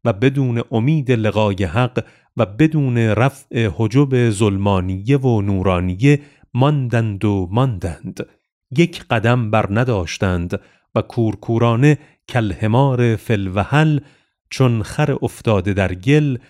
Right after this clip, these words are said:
خود را به این طرف و آن طرف زدند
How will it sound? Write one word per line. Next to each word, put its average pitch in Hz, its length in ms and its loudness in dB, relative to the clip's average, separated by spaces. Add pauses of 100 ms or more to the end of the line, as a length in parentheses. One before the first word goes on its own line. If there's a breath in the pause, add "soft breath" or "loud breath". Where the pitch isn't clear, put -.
(160 soft breath)
خود 147 360 -2
را 113 200 2
به 92 220 -4
این 120 220 -2
طرف 101 340 -2
و - 20 -2
آن 104 220 -4
طرف 120 360 -2
زدند 143 600 0